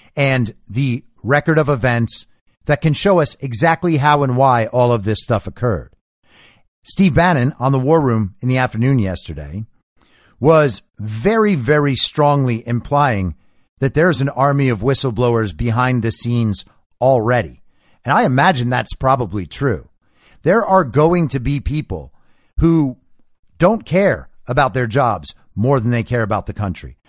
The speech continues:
who know that whatever organization they were in and whatever the reason was for them joining the organization, you have to believe these people thought at first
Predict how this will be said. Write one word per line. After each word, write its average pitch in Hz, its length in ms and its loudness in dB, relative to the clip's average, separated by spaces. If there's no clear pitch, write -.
who 170 160 2
know 165 340 4
that 120 220 0
whatever 139 440 0
organization 123 760 0
they 120 100 0
were 113 200 -2
in 98 220 -4
and 143 220 2
whatever 147 360 4
the 135 120 2
reason 135 380 0
was 131 220 2
for 135 160 -6
them 127 240 0
joining 131 400 0
the 131 140 0
organization, 131 800 -2
you 110 200 -8
have 147 200 -2
to 147 100 -2
believe 123 400 0
these 117 200 -6
people 131 260 -8
thought 139 500 0
at 117 200 -8
first 147 540 0